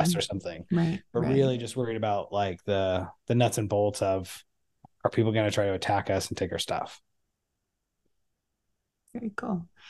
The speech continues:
Speaker 2: So how efficiently, um,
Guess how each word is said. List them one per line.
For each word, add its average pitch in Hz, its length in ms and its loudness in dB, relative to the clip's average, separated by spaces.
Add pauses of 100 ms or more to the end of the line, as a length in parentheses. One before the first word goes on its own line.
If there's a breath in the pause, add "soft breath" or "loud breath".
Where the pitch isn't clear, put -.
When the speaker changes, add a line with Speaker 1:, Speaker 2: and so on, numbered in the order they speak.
(320 loud breath)
Speaker 2:
So 196 500 0
how 226 340 0 (100)
efficiently, 170 1120 -2 (840)
um, 156 400 0